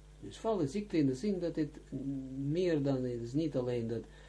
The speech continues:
dat het, eh, valziekte, ik weet niet wat in het Nederlands precies inhoudt, eh, apolepsie, ah, ah, ah, eh, eh, kan het? Huh?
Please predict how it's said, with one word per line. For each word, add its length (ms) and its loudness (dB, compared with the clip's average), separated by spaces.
dat 180 0
het, 260 -2
eh, 480 2
valziekte, 800 -2
ik 80 -4
weet 140 -2
niet 140 -2
wat 180 -4
in 120 -4
het 80 -6
Nederlands 540 -6
precies 680 -8
inhoudt, 600 -4
eh, 520 -2
apolepsie, 640 2
ah, 60 0
ah, 300 -6
ah, 60 -8
eh, 220 -6
eh, 60 -6
kan 180 -6
het? 120 -4
Huh? 140 6